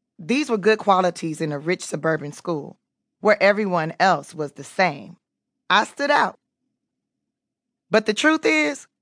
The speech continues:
the main reason I ended up being successful in high school was because of everything I did while trying to get with this one dude, Adi.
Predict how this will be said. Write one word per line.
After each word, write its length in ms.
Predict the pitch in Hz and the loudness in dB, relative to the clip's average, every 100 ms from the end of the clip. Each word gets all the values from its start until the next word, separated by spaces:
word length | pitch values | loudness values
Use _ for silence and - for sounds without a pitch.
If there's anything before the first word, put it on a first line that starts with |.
| _ - | _ -2
the 100 | 214 | 2
main 300 | 226 269 277 | 4 4 2
reason 300 | 269 240 233 | 0 0 0
I 100 | 220 240 | 0 0
ended 220 | 233 220 | 0 2
up 160 | 202 | 2
being 180 | 226 214 | 2 0
successful 580 | 208 175 - 220 - 190 | -2 -6 0 0 0 -2
in 120 | 180 | 0
high 180 | 190 240 | 0 -2
school 400 | 247 190 170 156 | -2 -4 -2 -2
was 160 | 180 175 | -6 -8
because 320 | 196 208 185 | -2 -2 0
of 100 | 175 | -2
everything 540 | 208 233 254 214 202 196 | -2 -4 -4 -4 -4 -4
I 160 | 175 190 | -2 -4
did 340 | 170 175 170 | -2 -4 0
while 120 | 165 | 0
trying 320 | 156 - 185 190 | 0 0 0 0
to 60 | |
get 360 | 170 170 160 - | -4 -6 -6 -8
with 180 | 156 - | -8 -6
this 200 | 151 139 | -8 -6
one 360 | 147 208 254 | 2 2 4
dude, 480 | 226 180 160 151 - _ _ - | 2 2 2 -4 -10 _ _ -2
Adi. 460 | 170 139 127 - | 0 0 -4 -16